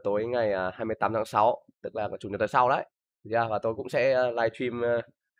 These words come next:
trao giải, à, thông qua trang random chấm org nhá, ở trên kênh YouTube luôn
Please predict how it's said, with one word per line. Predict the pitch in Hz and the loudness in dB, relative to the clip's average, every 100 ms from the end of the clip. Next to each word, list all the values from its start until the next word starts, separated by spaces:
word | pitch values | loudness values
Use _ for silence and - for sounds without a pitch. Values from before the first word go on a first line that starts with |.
| _ - _ _ _ _ _ _ _ _ _ _ _ - | _ -20 _ _ _ _ _ _ _ _ _ _ _ -8
trao | 113 | -4
giải, | 113 113 95 | 2 2 2
à, | 92 95 95 95 - _ _ _ 110 | 0 -2 -2 -6 -10 _ _ _ -16
thông | 117 113 | -6 -6
qua | 113 110 110 107 | 0 2 4 2
trang | 110 110 | 0 -2
random | 113 117 113 | 0 0 -4
chấm | 107 87 | -4 0
org | 117 110 107 107 98 95 _ | 2 2 4 4 2 -4 _
nhá, | 113 | -2
ở | 117 98 | 0 0
trên | 107 | -4
kênh | 113 | -6
YouTube | 117 110 151 | -6 -4 2
luôn | 147 | 4